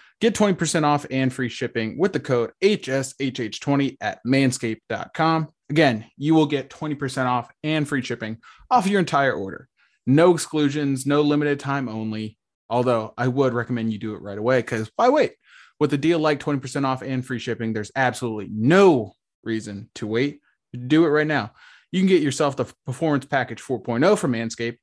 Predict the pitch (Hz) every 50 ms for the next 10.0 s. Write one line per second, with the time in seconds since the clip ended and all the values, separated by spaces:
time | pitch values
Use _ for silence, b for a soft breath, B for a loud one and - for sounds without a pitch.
0 | b b b b b b 190 190 202 196 175 170 - 190 170 151 131 - 156 139
1 | 131 127 131 127 127 127 120 120 117 113 113 110 104 113 117 113 110 113 110 -
2 | - 127 120 117 117 - - 123 113 - 123 117 117 139 139 135 120 110 117 117
3 | 113 113 110 - 120 110 110 107 104 - - - 117 117 113 110 98 95 - _
4 | b b b b b b b b 156 139 - 190 196 180 175 160 165 147 127 127
5 | 127 123 - 123 110 120 123 123 127 127 127 127 123 113 - - 156 156 156 -
6 | 170 156 131 110 113 117 117 113 - 123 117 - 120 104 104 - - - 110 110
7 | 107 - _ - 135 139 160 214 208 185 165 139 131 127 131 151 135 120 - -
8 | 117 - - 117 - - 131 131 135 131 123 120 117 113 110 - 123 110 104 -
9 | 135 120 117 117 117 113 _ _ _ _ _ _ _ _ - - 117 117 107